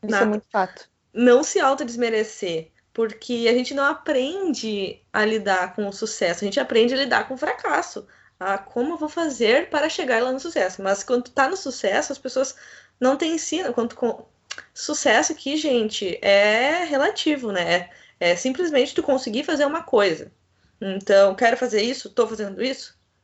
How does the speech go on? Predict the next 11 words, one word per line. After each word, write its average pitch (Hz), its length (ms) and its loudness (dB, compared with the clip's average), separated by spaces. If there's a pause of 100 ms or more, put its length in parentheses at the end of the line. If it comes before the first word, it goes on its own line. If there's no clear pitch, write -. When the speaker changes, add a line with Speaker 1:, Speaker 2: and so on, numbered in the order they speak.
(280)
Speaker 2:
sucesso. - 720 -2 (340)
Quero 226 220 2
gravar 220 220 0
um 208 40 -4
podcast, 208 520 -4
tô 202 120 -2
gravando 196 360 0
podcast, 233 580 -2
tô 196 120 -10
aqui 202 160 -14
falando, 220 600 -2